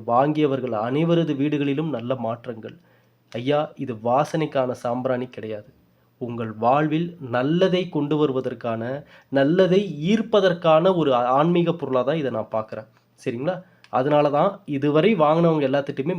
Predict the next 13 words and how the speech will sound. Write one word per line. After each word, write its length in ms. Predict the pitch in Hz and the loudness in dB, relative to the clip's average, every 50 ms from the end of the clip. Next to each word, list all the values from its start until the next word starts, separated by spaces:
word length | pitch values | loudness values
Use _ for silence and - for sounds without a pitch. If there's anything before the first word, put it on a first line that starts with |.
| 143 131 | -2 -2
மொத 300 | 135 135 135 185 208 208 | 0 4 4 4 6 6
வாட்டி 240 | 202 196 180 165 | 4 2 2 0
மட்டும்தான் 440 | 165 143 135 135 - 175 170 202 220 | 0 0 0 0 0 0 2 2 2
நீங்க 160 | 214 180 147 | 2 2 0
வாங்குங்கன்னு 640 | 139 117 117 120 143 160 175 170 170 170 175 175 170 | 0 0 2 2 2 4 2 2 2 2 0 0 0
நான் 60 | 151 | -2
சொன்னேன். 360 | 131 - - 123 120 120 - _ _ _ _ _ _ _ _ - | -4 -6 -12 -14 -14 -14 -16 _ _ _ _ _ _ _ _ -2
ரெண்டாவது 380 | 123 127 135 139 165 170 170 170 | -2 0 2 4 4 4 4 2
வாட்டி 260 | 160 151 147 - 135 | 0 -2 -2 -4 -6
இதுவரை 500 | 123 117 127 131 139 139 160 175 165 127 | -4 -2 -2 0 0 0 0 0 0 0
யாருக்கிட்டையும் 640 | 117 117 131 147 160 170 170 160 156 - - 170 180 | 0 0 2 2 2 0 0 -2 -4 -4 -4 -2 -2
நான் 240 | 170 147 135 127 | 0 -2 -2 -4
மெசேஜ் 320 | 123 117 - - 151 143 | -6 -8 -4 -4 -4 -4